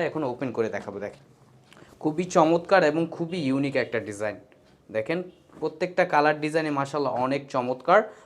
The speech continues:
ফার্স্ট অফ অল হচ্ছে আমরা আপনাদের পিঙ্ক কালারটা ওপেন করে দেখাবো। দেখেন, খুবই সুন্দর হবে। দেখেন, মাশাআল্লাহ অনেক সুন্দর।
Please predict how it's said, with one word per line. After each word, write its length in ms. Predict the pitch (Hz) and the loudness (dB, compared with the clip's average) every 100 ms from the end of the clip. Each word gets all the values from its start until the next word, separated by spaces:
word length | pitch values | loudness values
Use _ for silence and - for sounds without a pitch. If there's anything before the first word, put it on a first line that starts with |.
| - | 2
ফার্স্ট 220 | 139 139 | 2 4
অফ 60 | 170 | 4
অল 80 | 165 | 6
হচ্ছে 160 | 160 170 | 4 2
আমরা 140 | 165 160 | 2 2
আপনাদের 280 | 156 165 196 226 - - | 2 2 0 -2 -8 -6
পিঙ্ক 160 | 190 185 | -4 0
কালারটা 300 | 180 160 156 139 | 4 4 4 0
ওপেন 160 | 127 131 120 | 0 -2 0
করে 120 | 110 | 0
দেখাবো। 200 | 104 107 98 | -2 -4 -6
দেখেন, 180 | 104 92 92 - | -8 -10 -16 -12
খুবই 220 | 143 151 143 | -8 -8 -8
সুন্দর 240 | 127 113 110 101 | -10 -8 -8 -8
হবে। 160 | - 87 _ _ _ _ _ _ _ | -12 -16 _ _ _ _ _ _ _
দেখেন, 220 | 95 - 110 110 | -16 -12 -8 -6
মাশাআল্লাহ 400 | 110 120 135 - - 117 | -6 -6 -4 -4 -4 -4
অনেক 180 | 123 123 - | -4 -6 -8
সুন্দর। 280 | 117 127 | -6 -2